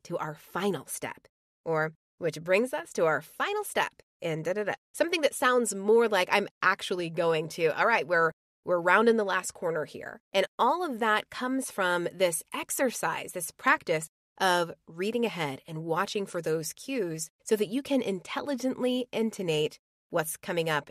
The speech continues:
i-, in a way that is consistent with what you claim to do for the client, which hopefully is to deliver a really high quality and enjoyable e-learning voiceover. I hope you enjoyed these quick tips.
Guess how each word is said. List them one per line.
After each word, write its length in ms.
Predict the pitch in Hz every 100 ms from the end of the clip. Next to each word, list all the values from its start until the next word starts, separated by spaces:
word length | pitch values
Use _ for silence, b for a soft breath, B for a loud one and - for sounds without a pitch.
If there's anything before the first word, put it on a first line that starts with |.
| -
i-, 100 | 117
in 160 | 175 180
a 80 | 165
way 340 | 170 175 180
that 180 | 180 175
is 160 | 165
consistent 840 | - - 160 - 247 - - 127 -
with 360 | 170 151 156 - _ _ _
what 240 | 151 160
you 420 | 160 180 185 180 _
claim 340 | - 156 185
to 100 | 208
do 140 | 156 202
for 120 | -
the 80 | -
client, 420 | - 214 80 -
which 160 | - 151
hopefully 520 | 208 285 - 143 131 - _ _
is 200 | 170 160
to 400 | - - 160 160 -
deliver 460 | - 156 160 170 170
a 160 | 120
really 460 | 147 147 170 190 202
high 320 | 190 - 180
quality 560 | - - 170 170 170 175
and 160 | 151 160
enjoyable 1000 | 170 160 151 - 180 185 175 156 143 143 151 _ _ _ _ -
e-learning 540 | 170 160 147 147 143 _ _ _
voiceover. 460 | 160 117 - - 67 _ _ _ _ _ _
I 80 | 190
hope 160 | 214
you 100 | 262
enjoyed 260 | 240 240 240
these 140 | 240
quick 200 | - 180
tips. 360 | - 175 -